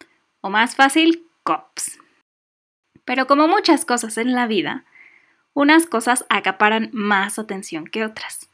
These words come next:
Y en este caso, una de las tres hermanas, la Convención Marco de Naciones Unidas sobre Cambio Climático,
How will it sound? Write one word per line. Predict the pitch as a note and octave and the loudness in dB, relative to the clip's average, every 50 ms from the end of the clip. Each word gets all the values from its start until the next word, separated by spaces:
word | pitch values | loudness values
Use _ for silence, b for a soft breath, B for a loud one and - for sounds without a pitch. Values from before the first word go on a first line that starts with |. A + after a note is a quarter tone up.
| b b b b b b b b b b b - | b b b b b b b b b b b -4
Y | - C4 | 0 2
en | C#4 C#4+ | 4 6
este | D#4+ E4 D#4+ E4 E4+ E4 | 6 6 4 4 2 2
caso, | E4 D4+ C#4 C4+ - A#3 A3+ B3 - - _ _ _ - | 4 4 2 2 -2 -4 -4 -6 -6 -10 _ _ _ -10
una | - B3+ C#4 C#4+ D4 D#4 D#4 | -6 -2 0 2 4 4 4
de | D#4 C#4+ | 4 2
las | B3 A3 A3+ - - | 2 0 -2 -4 -8
tres | - A3+ A3+ A#3 - | -6 -4 -4 -4 -4
hermanas, | A#3+ A3+ A#3 A3 G#3+ G3 E3+ D#3+ D#3 D3+ D#3+ B3 - - B B B B B B | -6 -6 -4 -2 0 0 0 0 0 -2 -2 -2 -2 -4 B B B B B B
la | B3 G3 G3+ | -4 -4 -4
Convención | - - G#3 G3+ G3 G3 G3 G#3 - C4 C4+ C#4+ D4 D4 | -4 -4 -4 -4 -4 -4 -4 -4 -2 0 2 4 6 6
Marco | C4+ A#3+ A3+ G#3+ G#3 - A3+ A3+ A#3 A#3 | 6 6 4 4 2 -2 -2 -2 -2 -2
de | G#3+ G#3 | -4 -4
Naciones | F#3+ F3+ F3+ - - G3+ G#3 G#3+ G#3+ - G#3+ | -4 -4 -6 -6 -6 -6 -6 -6 -6 -6 -6
Unidas | G3+ G#3 G#3 G3+ F#3+ E3 - | -6 -6 -4 -4 -4 -4 -4
sobre | - D3 D3 D3+ D#3 | -6 -8 -8 -8 -8
Cambio | - F3 F#3 G3 G3+ G#3 | -6 -6 -6 -6 -6 -8
Climático, | G#3 G#3+ G#3+ G#3 G#3 G#3 - G#3 - A#3 A#3 B3+ D4+ - | -6 -6 -6 -6 -6 -6 -8 -8 -6 -6 -6 -6 -8 -10